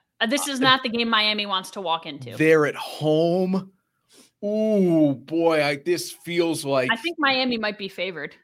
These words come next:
Speaker 2: They are.
Speaker 1: Okay. I don't know what the, the line is, but I'll look
Speaker 2: They
Speaker 1: it up.
Speaker 2: are. Um,
Speaker 1: Josh, our producer, executive producer, Josh Kumjian and I were talking about this game in particular. He's a big, he's a Miami grad.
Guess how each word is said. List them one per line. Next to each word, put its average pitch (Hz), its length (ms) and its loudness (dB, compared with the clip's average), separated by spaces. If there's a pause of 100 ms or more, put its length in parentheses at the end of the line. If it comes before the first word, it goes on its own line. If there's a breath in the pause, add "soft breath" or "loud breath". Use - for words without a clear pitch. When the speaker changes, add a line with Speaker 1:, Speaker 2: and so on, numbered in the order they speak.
Speaker 2:
They 151 180 6
are. 226 520 8 (240)
Speaker 1:
Okay. 165 260 -12 (360)
I 202 100 -6
don't 208 100 -8
know 202 60 -10
what 190 120 -12
the, 165 140 -14 (160)
the 170 280 -16
line 175 300 -12
is, 160 240 -16
but 147 240 -12 (300)
I'll 226 80 -14
look 196 40 -6
Speaker 2:
They 160 160 2
Speaker 1:
it 175 40 0
up. 202 100 2
Speaker 2:
are. 277 400 4 (800)
Um, - 200 -6
Speaker 1:
Josh, 254 320 6 (220)
our 247 100 6
producer, 262 480 0
executive 233 460 0
producer, 202 320 -6
Josh 180 220 -4
Kumjian 180 240 -12
and 170 140 -8
I 160 120 -4
were 165 80 -8
talking 170 320 -8
about 165 240 -2
this 175 140 -12
game 180 220 -10
in 160 100 -8
particular. 214 440 -4
He's 196 140 -6
a 185 60 -8
big, 185 240 -6
he's 185 180 -14
a 170 40 -14
Miami 160 400 -2
grad. 254 540 4